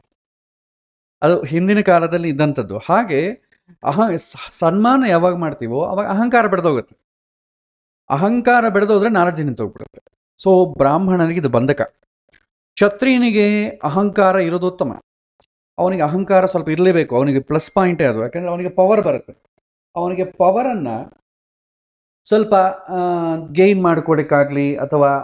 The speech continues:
prove ಮಾಡ್ಕೊಳ್ಳಿಕ್ಕೆ ಅಂಬುದು ಅಹಂಕಾರ help ಆಗತ್ತೆ. ರೋಷ ಬರ್ಲಿಕ್ಕೆ, ಶಕ್ತಿ ಪ್ರದರ್ಶನ ಮಾಡ್ಲಿಕ್ಕೆ ಇದೆಲ್ಲ ಉಪಯೋಗ ಆಗುತ್ತೆ, ಅವನಿಗೆ ಒಳ್ಳೇದು.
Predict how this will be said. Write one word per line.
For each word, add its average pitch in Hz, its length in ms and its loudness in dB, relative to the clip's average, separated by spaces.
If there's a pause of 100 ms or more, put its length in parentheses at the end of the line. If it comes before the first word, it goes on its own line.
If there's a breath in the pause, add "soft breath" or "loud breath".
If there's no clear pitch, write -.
(140)
prove 208 360 2
ಮಾಡ್ಕೊಳ್ಳಿಕ್ಕೆ 139 920 -2 (200)
ಅಂಬುದು 170 240 0
ಅಹಂಕಾರ 170 400 0
help 202 300 0
ಆಗತ್ತೆ. - 340 -4 (360)
ರೋಷ 160 280 2
ಬರ್ಲಿಕ್ಕೆ, 139 640 -2 (380 soft breath)
ಶಕ್ತಿ - 380 -2
ಪ್ರದರ್ಶನ 160 440 -2
ಮಾಡ್ಲಿಕ್ಕೆ 135 720 0
ಇದೆಲ್ಲ 165 300 2
ಉಪಯೋಗ 160 360 2
ಆಗುತ್ತೆ, 104 320 -4
ಅವನಿಗೆ 160 280 -2
ಒಳ್ಳೇದು. 175 300 -2